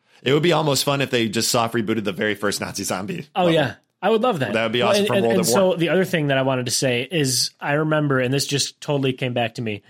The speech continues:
Speaker 2: uh, in the first Modern Warfare, I decided that, that was gonna be my first game that I played through on, like, the veteran mode.
Speaker 1: Yeah, oh, man.
Speaker 2: And I got stuck at the last mission, and a buddy of mine told me that he beat it on veteran,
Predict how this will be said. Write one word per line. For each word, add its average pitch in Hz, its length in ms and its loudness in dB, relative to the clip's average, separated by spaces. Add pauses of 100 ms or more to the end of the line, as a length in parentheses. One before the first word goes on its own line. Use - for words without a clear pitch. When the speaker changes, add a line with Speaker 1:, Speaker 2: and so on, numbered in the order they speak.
(240)
Speaker 2:
uh, 123 300 2 (220)
in 170 160 2
the 190 80 2
first 165 260 0
Modern 143 320 0
Warfare, 107 560 -2 (340)
I 139 140 0
decided 151 480 0
that, 127 40 -8
that 131 120 0
was 135 100 -2
gonna 143 140 -2
be 139 80 0
my 123 100 0
first 135 300 -4
game 127 480 -2
that 135 220 0
I 117 120 0
played 127 380 -4
through 123 400 0
on, 113 680 -4
like, 131 180 -4
the 123 80 -4
veteran 120 460 0
mode. 151 280 0
Speaker 1:
Yeah, 98 400 0
oh, 95 220 -6
man. 160 320 -8
Speaker 2:
And 151 460 2 (340)
I 156 180 0
got 151 280 0
stuck 165 340 -2
at 165 60 -2
the 151 80 0
last 127 280 0
mission, 113 520 -4 (440)
and 147 160 2
a 131 60 2
buddy 180 360 2
of 139 120 0
mine 120 480 0
told 127 240 -2
me 120 100 0
that 117 100 -6
he 147 240 -2
beat 123 260 0
it 113 140 -4
on 120 180 -6
veteran, 117 400 -2